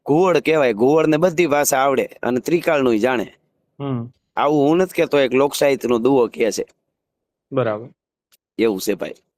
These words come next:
Speaker 2: રાજભા, લાગે છે કે એમને માફી માંગવી જોઈએ લાલજી દેસાઈએ?
Speaker 1: ના રે ના, ઈ હું મા-, એને માફી માંગવાનું અમે કરાવીએ એટલે તો એને મજા આવી જાય. આમ હામ હામા ટૂંકમાં અટાણે જ એને મજા આવી ગઈ છે. આ બધાય વિરોધ કર્યો એમાં એને મોજના તોરા છૂટી ગયા છે, વ્યૂ બ્યુ વધી જાહે.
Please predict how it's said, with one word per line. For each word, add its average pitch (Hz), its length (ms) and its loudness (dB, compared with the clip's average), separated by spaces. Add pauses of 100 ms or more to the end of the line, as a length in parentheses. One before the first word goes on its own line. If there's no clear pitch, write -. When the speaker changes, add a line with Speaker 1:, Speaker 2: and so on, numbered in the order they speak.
(340)
Speaker 2:
રાજભા, 190 320 0
લાગે 175 360 0
છે 240 120 -4
કે 240 100 -8
એમને 208 320 -4
માફી 165 380 -2
માંગવી 160 340 -2
જોઈએ 170 320 -2 (120)
લાલજી 151 340 -2
દેસાઈએ? 156 500 -2 (280)
Speaker 1:
ના 107 400 0
રે 113 160 2
ના, 107 200 0
ઈ 120 220 2
હું 127 160 2
મા-, 110 180 0
એને 135 180 2
માફી 139 300 0
માંગવાનું 139 480 2
અમે 139 160 0
કરાવીએ 135 480 2
એટલે 120 200 0
તો 127 140 0
એને 131 240 2
મજા 175 260 2
આવી 143 220 2
જાય. 107 160 0
આમ 101 260 -2
હામ 127 240 0
હામા 117 200 0
ટૂંકમાં 120 520 -4
અટાણે 185 320 0
જ 185 40 -2
એને 190 160 2
મજા 160 240 2
આવી 127 160 0
ગઈ 110 180 2
છે. 101 240 -6 (420)
આ 107 100 0
બધાય 123 240 0
વિરોધ 139 340 2
કર્યો 151 220 2
એમાં 143 220 2
એને 139 120 2
મોજના 139 380 0
તોરા 170 300 0
છૂટી 131 300 -6
ગયા 120 220 2
છે, 113 120 2
વ્યૂ 131 280 0
બ્યુ 123 220 2
વધી 123 280 2
જાહે. 110 340 0